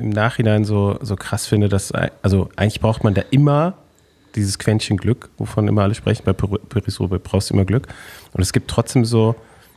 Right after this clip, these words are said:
wenn man sich auch mal so die Vergangenheit anguckt, gibt's immer so ein paar Fahrer, für die war das gar nicht, war das nicht so wichtig, ne? Also,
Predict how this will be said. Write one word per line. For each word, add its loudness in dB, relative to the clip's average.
wenn 0
man 4
sich -2
auch 0
mal 2
so 0
die -2
Vergangenheit 0
anguckt, -2
gibt's -6
immer 2
so 0
ein -6
paar 0
Fahrer, 0
für -12
die 0
war 0
das -2
gar 4
nicht, -2
war 4
das 0
nicht -4
so -2
wichtig, -4
ne? -4
Also, 2